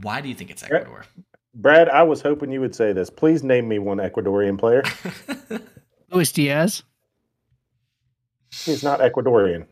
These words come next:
Speaker 2: by the way. Uh,
Speaker 3: Is he not?
Speaker 2: you're, no.
Speaker 3: Is he not?
Speaker 1: Isn't he, uh, Colombian?
Speaker 2: Pretty sure, pretty sure he's
Speaker 3: Oh,
Speaker 2: Colombian.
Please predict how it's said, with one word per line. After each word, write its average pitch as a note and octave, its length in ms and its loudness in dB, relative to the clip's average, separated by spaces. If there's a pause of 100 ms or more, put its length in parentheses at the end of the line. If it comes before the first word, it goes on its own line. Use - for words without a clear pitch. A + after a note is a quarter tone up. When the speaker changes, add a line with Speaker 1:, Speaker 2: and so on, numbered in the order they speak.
(140)
Speaker 2:
by G2+ 100 0
the E2+ 80 -2
way. F2+ 160 -2 (2250)
Uh, A#2 320 8
Speaker 3:
Is A#2 60 -4
he A#2 60 -16
not? A#2 180 -4
Speaker 2:
you're, G#3 120 6 (720)
no. - 340 -10
Speaker 3:
Is C3 80 -8
he D3+ 120 -4
not? C#3+ 460 -6
Speaker 1:
Isn't A#2 300 -14
he, C3 260 -12
uh, G#2 280 -10 (180)
Colombian? A2 500 -12
Speaker 2:
Pretty C#3 140 6
sure, C#3 360 4 (120)
pretty A#2+ 160 -4
sure A2+ 160 -4
he's G2 140 -2
Speaker 3:
Oh, D3 40 -6
Speaker 2:
Colombian. F2+ 440 -6